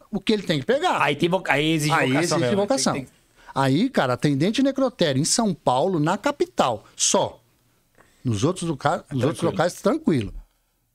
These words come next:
Speaker 1: Né? Mas na capital, ele tem que ter estômago. E muito estômago.
Speaker 2: No seu caso como fotógrafo também, né? Você já deve ter visto todo tipo de morte.
Speaker 1: Cara, Diego, eu já vi tudo, cara.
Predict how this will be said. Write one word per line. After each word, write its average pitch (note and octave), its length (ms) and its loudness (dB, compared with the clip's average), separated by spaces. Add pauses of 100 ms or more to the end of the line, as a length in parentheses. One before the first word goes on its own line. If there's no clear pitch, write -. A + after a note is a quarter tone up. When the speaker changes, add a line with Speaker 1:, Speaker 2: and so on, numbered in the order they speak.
Speaker 1:
Né? A2+ 240 -2
Mas A#2+ 300 -2
na D3+ 200 2
capital, G#3 800 0
ele D#3 140 -2
tem C3 120 -2
que A#2+ 80 -4
ter C3+ 100 -2
estômago. D3+ 500 -4
E D#3+ 120 2
muito C#3+ 360 2
estômago. C3 300 -2
Speaker 2:
No - 40 -6
seu G3+ 100 -2
caso G3+ 180 0
como F3+ 120 -2
fotógrafo E3 360 0
também, F3+ 240 2
né? A#2 100 0
Você B2+ 340 -4
já C3+ 60 0
deve C#3 160 0
ter F3+ 100 0
visto C#3 320 -2 (140)
todo G3+ 340 0
tipo - 260 -6
de G#3+ 120 -2
morte. D#3 420 0 (380)
Speaker 1:
Cara, E3 260 0
Diego, C#3 480 0 (160)
eu F3 200 2
já E3 120 0
vi D3+ 140 0
tudo, A#2 420 -2
cara. G2+ 520 -4